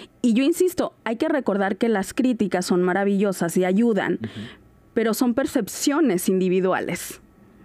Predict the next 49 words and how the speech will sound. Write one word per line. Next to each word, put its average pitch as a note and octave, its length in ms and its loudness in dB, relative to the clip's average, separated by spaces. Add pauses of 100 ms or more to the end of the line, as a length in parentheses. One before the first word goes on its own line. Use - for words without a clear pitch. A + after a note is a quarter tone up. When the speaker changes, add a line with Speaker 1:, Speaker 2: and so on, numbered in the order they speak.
(200)
Speaker 1:
Es G3+ 160 0
decir, G#3 320 0 (220)
pu-, A3+ 140 2
tú G#3+ 120 0
puedes D4 220 2
venir A#3+ 260 2
el C4 80 0
día A3+ 140 2
de A#3 80 0
hoy A#3 120 2
y A#3+ 40 2
decirme, A#3+ 320 0
"Pau, C4+ 320 -2
tu B3+ 100 -2
cuento C#4 300 0
no D4 100 0
me D4 140 2
gustó, C4+ 560 0
sé E4 140 -2
que C4+ 100 -2
te F4 100 -4
esforzaste A#3+ 480 -2
mucho, C#4 240 0
pero C4 220 -2
a C4 60 0
mí C#4+ 140 2
no E4 120 4
me F4+ 160 4
gusta". G4+ 440 0 (920)
A G#3+ 60 0
mí C4 120 2
no G#4 80 4
me D#4 140 2
mueve, A3+ 420 2
es G3+ 80 0
decir, B3 380 2
a A3+ 80 0
mí B3 100 2
no C#4+ 140 2
me C#4+ 180 2
cambia B3 720 0
mi G#3+ 160 0
percepción G#3+ 680 -2
de B3+ 120 2
que C4 100 2
mi A3 140 2
trabajo A#3 400 0
es C4 100 0
maravilloso, F3 680 0